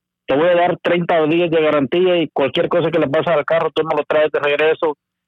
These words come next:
yo te lo arreglo, porque uno sabe que ya esa persona le está dando esa garantía y está viendo que es honesta. Entonces la próxima vez, en el futuro que necesites otro carro, lógico, vas a ir donde mismo.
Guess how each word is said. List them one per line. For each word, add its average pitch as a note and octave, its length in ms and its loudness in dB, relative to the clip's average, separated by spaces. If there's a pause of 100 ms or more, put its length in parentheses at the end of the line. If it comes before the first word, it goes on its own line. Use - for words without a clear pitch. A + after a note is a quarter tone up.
yo D#3 160 0
te E3+ 100 0
lo D#3+ 100 2
arreglo, D#3 460 2
porque D3 160 0
uno E3+ 140 0
sabe F3 260 0
que D3 140 -2
ya D#3 100 2
esa E3+ 140 -2
persona E3 300 -2
le E3 80 0
está E3+ 120 -4
dando E3 140 0
esa D#3 120 0
garantía C#3 680 0 (640)
y D3+ 680 2
está - 180 -2
viendo E3+ 340 2
que E3 80 0
es C3+ 80 2
honesta. D3 460 0
Entonces D#3 340 0
la G3 100 0
próxima G3 400 0
vez, G3 260 2 (640)
en D3 120 0
el D3 80 0
futuro F3 380 0
que F3 100 0
necesites D#3+ 460 0 (120)
otro D#3 160 0
carro, A3 260 0
lógico, F#3+ 360 0
vas D#3+ 120 0
a D#3+ 40 0
ir E3+ 80 0
donde C#3 200 0
mismo. E3+ 300 0